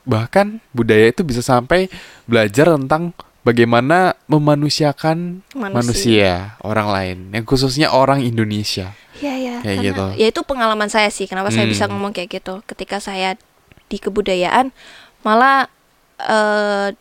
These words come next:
Speaker 2: diri saya ya, maksudnya teru-, eh, bukan teruji, diuji lebih tepatnya,
Speaker 1: Hmm.
Speaker 2: bagaimana untuk jauh lebih andap,
Speaker 1: Hmm.
Speaker 2: jauh lebih, eh, sabar,
Speaker 1: Hmm.
Speaker 2: sopan.
Speaker 1: Toleransi juga yang paling
Speaker 2: Sopan,
Speaker 1: penting.
Speaker 2: heeh, toleransi.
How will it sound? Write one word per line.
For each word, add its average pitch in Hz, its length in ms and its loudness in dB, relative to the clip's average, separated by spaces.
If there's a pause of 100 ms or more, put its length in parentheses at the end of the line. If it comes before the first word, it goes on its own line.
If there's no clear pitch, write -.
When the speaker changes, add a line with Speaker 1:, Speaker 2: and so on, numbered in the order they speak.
(120)
Speaker 2:
diri 220 280 -2
saya 214 280 0
ya, 185 120 2
maksudnya 214 420 -6
teru-, 220 400 -4
eh, 196 320 -6
bukan 196 220 -6
teruji, 202 340 -6
diuji 202 560 -2
lebih 190 220 0
tepatnya, 180 360 -8
Speaker 1:
Hmm. 113 100 -2
Speaker 2:
bagaimana 185 480 -4
untuk 190 260 -8 (420)
jauh 185 380 0
lebih 185 360 0
andap, 202 600 2 (220)
Speaker 1:
Hmm. 202 300 -2
Speaker 2:
jauh 196 260 -2
lebih, 202 500 -2 (720)
eh, 185 760 -2 (120)
sabar, 196 680 2
Speaker 1:
Hmm. 101 680 -4
Speaker 2:
sopan. 220 540 -2
Speaker 1:
Toleransi 104 640 0
juga 104 320 0
yang 98 140 2
paling 202 240 0
Speaker 2:
Sopan, 202 120 2 (100)
Speaker 1:
penting. 196 160 0
Speaker 2:
heeh, - 320 -2
toleransi. 220 840 -6